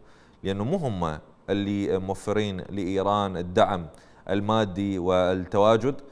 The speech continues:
لا، دول الناس بسطاء، لكن الميليشيات ممنوع أن يوصفون أو يحاكمون أو يحاسبون على جرائمهم وانتهاكاتهم. منو عندنا؟ من معنا يا شباب؟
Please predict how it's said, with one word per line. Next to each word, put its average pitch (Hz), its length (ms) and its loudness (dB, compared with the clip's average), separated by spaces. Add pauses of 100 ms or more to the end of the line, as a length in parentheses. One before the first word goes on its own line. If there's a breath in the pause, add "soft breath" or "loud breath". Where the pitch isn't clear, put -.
(200 soft breath)
لا، 120 300 6 (220)
دول 113 180 2
الناس 117 280 0
بسطاء، 101 540 2 (500)
لكن 92 260 -4
الميليشيات 98 800 0 (180)
ممنوع 107 460 -4 (160)
أن 98 220 -8
يوصفون 104 680 -6 (300 loud breath)
أو 98 100 2
يحاكمون 104 840 -4 (300 soft breath)
أو 104 120 4
يحاسبون 107 680 -4
على 107 280 2
جرائمهم 113 540 -2
وانتهاكاتهم. 85 680 -6 (500 loud breath)
منو 139 160 2
عندنا؟ 135 340 2 (3000 soft breath)
من 143 320 2
معنا 127 400 4
يا 107 40 8
شباب؟ 107 360 4